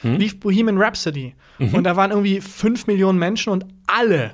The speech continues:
Speaker 1: Ja, singen's
Speaker 2: haben
Speaker 1: mit.
Speaker 2: mitgesungen. Und das ist so ein Song, wo es, wo es einfach Spaß macht, mitzusingen.
Speaker 1: Ja.
Speaker 2: Oder Don't Look Back in Anger, klar auch. Ähm, das sind so Dinge, die, das ist auch überhaupt nicht unangenehm, wenn da Leute
Speaker 1: Nee.
Speaker 2: mitsingen.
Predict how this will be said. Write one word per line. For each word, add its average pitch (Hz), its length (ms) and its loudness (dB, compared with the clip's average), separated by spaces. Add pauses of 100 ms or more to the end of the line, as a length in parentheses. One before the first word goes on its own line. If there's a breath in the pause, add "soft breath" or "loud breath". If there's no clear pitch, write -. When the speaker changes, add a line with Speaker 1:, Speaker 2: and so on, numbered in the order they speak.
(140)
Speaker 1:
Ja, 117 240 0
singen's 110 180 -4
Speaker 2:
haben 160 120 -2
Speaker 1:
mit. 156 100 -2
Speaker 2:
mitgesungen. 156 340 -6
Und 165 100 -2
das 196 140 -2
ist 226 100 -6
so 233 60 -2
ein 226 120 0
Song, 226 280 0
wo 220 160 4
es, - 300 -4
wo 190 160 -2
es 196 80 -8
einfach 190 240 -2
Spaß 254 580 -2
macht, 220 200 -4
mitzusingen. 175 540 -4
Speaker 1:
Ja. 196 120 4
Speaker 2:
Oder 185 160 4
Don't 185 320 -2
Look 180 160 -6
Back 180 160 -2
in 180 80 -6
Anger, 170 180 -4
klar 165 260 -4
auch. 180 220 -4 (360 loud breath)
Ähm, 170 440 -2 (480 loud breath)
das 185 160 -4
sind 208 80 0
so 196 160 2
Dinge, 202 380 -2
die, 190 260 0
das 196 300 0
ist 226 80 -4
auch 220 100 0
überhaupt 220 240 2
nicht 214 100 0
unangenehm, 180 460 2
wenn 147 80 -2
da 147 60 -2
Leute 143 320 0
Speaker 1:
Nee. 139 100 4
Speaker 2:
mitsingen. 120 320 -6